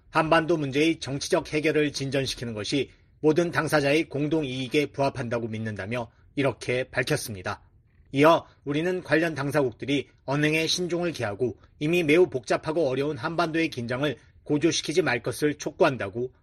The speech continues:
말했습니다. 북한과 러시아의 무기 거래가 유엔 결의 위반이고 중국도 이 결의에 찬성했다는 지적에 대해서는 북한과 러시아는 모두 중국의 우방이라며 중국은 두 주권 국가의 교류와 협력에 간섭할 의도가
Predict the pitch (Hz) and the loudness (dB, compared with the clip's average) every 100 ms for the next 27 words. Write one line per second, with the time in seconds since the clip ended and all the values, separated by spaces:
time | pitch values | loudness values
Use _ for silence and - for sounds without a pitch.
0 | _ - 131 143 - 95 95 90 _ _ | _ 0 2 2 0 -12 -10 -10 _ _
1 | _ _ _ - 135 147 151 156 143 147 | _ _ _ -10 -4 2 4 6 4 2
2 | 165 139 143 156 127 117 123 123 - - | 0 0 -2 -2 0 -2 -2 -6 -10 -20
3 | - 156 175 165 147 160 135 123 147 120 | -2 2 2 2 2 2 0 2 2 2
4 | 110 98 - _ - 139 127 - 151 143 | -8 -12 -14 _ -10 -4 -4 0 0 0
5 | - - 170 180 135 147 170 170 175 180 | -4 -2 0 0 0 2 2 0 -4 -2
6 | 185 156 151 156 - 127 127 123 110 95 | -2 0 -2 -4 -4 -4 -2 -2 -4 -6
7 | 110 143 107 _ - - 131 147 147 147 | -6 -6 -8 _ -20 -12 -4 2 4 4
8 | 127 127 135 160 - _ - 147 175 165 | 2 -4 -4 -6 -8 _ -2 2 2 2
9 | 156 147 143 170 131 143 165 131 95 107 | -4 -2 0 0 0 2 2 0 -6 -8
10 | 101 _ _ - 143 123 151 139 - - | -10 _ _ -10 -4 -2 -2 -2 -10 -8
11 | - 175 - - 165 139 147 143 160 - | 0 2 2 2 2 0 2 4 2 0
12 | 131 127 135 131 127 123 113 135 135 117 | -2 0 0 0 -4 -6 -2 -2 -2 -4
13 | 120 - 123 110 98 101 131 | -6 -6 -6 -4 -6 -6 -6